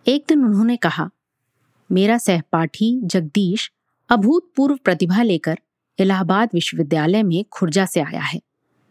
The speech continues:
अब तक बराबर अपनी कक्षा तथा बोर्ड की परीक्षाओं में सर्वप्रथम होता आया है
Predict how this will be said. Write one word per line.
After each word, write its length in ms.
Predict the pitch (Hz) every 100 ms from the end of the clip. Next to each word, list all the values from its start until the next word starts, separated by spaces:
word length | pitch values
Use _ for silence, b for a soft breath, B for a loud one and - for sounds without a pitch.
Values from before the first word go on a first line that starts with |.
| _ _ -
अब 120 | 196 -
तक 140 | 240 -
बराबर 400 | 170 180 202 240
अपनी 240 | 214 208
कक्षा 400 | 196 170 - 202
तथा 300 | 196 175 170
बोर्ड 320 | 156 147 190 190
की 120 | 185
परीक्षाओं 580 | 165 143 - - 160 208
में 240 | 170 156 _ _ _ -
सर्वप्रथम 720 | - 254 247 247 180 - 214
होता 300 | 165 156 151
आया 220 | 147 160
है 200 | 180 220